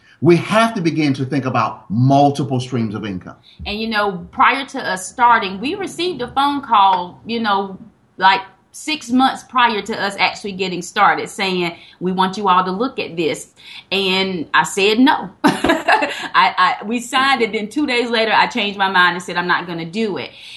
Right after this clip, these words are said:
Speaker 2: And, uh, the only stream of income we had was from my husband's job. We had one. And when that phone call came in May two thousand fourteen saying that his job was eliminated, we're looking at each other like, "What in the world are we going to do? I'm a stay-at-home mom.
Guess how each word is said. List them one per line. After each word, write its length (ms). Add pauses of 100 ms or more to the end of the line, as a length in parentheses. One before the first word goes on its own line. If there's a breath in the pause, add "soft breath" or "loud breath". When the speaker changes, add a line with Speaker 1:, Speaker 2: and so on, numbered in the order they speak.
(120 loud breath)
Speaker 2:
And, 320
uh, 220
the 240
only 280
stream 360
of 140
income 380
we 120
had 340
was 160
from 220
my 120
husband's 460
job. 360
We 100
had 500
one. 340 (220 loud breath)
And 100
when 160
that 220
phone 240
call 360
came 460 (220 loud breath)
in 280
May 240
two 200
thousand 420
fourteen 560
saying 340
that 120
his 200
job 320
was 140
eliminated, 800 (140)
we're 180
looking 540
at 160
each 160
other 180
like, 380
"What 200
in 120
the 120
world 340
are 80
we 140
going 380
to 120
do? 380
I'm 160
a 60
stay-at-home 720
mom. 400